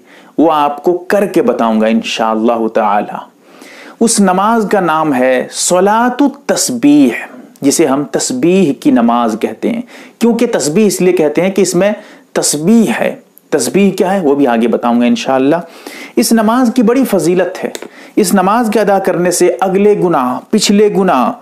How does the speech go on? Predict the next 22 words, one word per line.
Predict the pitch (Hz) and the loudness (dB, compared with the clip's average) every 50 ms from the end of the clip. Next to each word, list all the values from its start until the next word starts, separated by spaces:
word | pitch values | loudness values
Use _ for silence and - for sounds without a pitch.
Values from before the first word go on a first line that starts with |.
| - - - - - | -18 -20 -16 -6 -2
पुराने | 196 208 202 202 208 202 214 226 214 | 0 0 2 2 2 2 2 2 2
गुनाह, | 185 196 180 156 127 113 113 | 2 2 0 0 0 0 0
नए | 117 127 147 175 196 208 214 233 233 202 | 0 0 2 2 2 2 2 2 2 2
गुनाह, | 185 214 214 208 185 151 117 113 | 2 2 2 2 2 0 -2 -2
कसदन | 113 - - - 208 208 - - 180 180 240 233 208 160 127 117 113 | -4 -8 -8 -4 -4 -2 -2 0 0 0 2 2 2 2 2 2 2
जानबूझकर | 113 180 190 208 233 247 254 214 247 254 202 196 - 240 220 | 2 0 0 0 2 2 2 2 2 2 0 0 0 0 0
किए | 220 - 214 220 220 | 0 0 2 2 4
हुए | 208 202 196 175 | 4 4 4 4
गुनाह | - 165 160 135 117 113 - - - - - - - - - 156 | 4 2 2 2 0 -2 -4 -6 -12 -20 -20 -20 -14 -6 -2 -2
और | 165 | -2
सहवन | 165 - - - 233 196 220 208 233 226 208 175 127 113 113 | 0 0 0 0 0 2 2 2 0 0 0 0 0 0 0
भूल | 117 135 165 220 254 269 254 220 | 0 0 2 2 4 4 2 2
सर | - - 180 | 0 -2 -2
अनजाने | - - 190 190 196 190 175 226 226 240 247 277 269 | -2 -2 -2 0 0 0 0 0 0 2 2 2 2
में | 262 247 220 | 2 0 0
किए | - 220 220 214 | 0 0 2 2
हुए | 208 196 202 185 | 4 4 2 2
गुनाह, | 147 151 143 139 - - 254 - - - - - | 2 2 2 2 0 -2 -4 -6 -12 -20 -14 -6
छोटे | - - 220 220 220 277 269 262 | -2 0 2 2 2 2 0 2
गुनाह, | 214 233 202 143 117 120 - - - - - 151 | 2 2 0 0 -2 -6 -12 -18 -14 -8 -4 -2
बड़े | 165 220 233 247 269 285 277 | 0 0 2 2 2 2 2
गुनाह, | 220 247 233 190 143 120 | 2 2 2 2 0 -2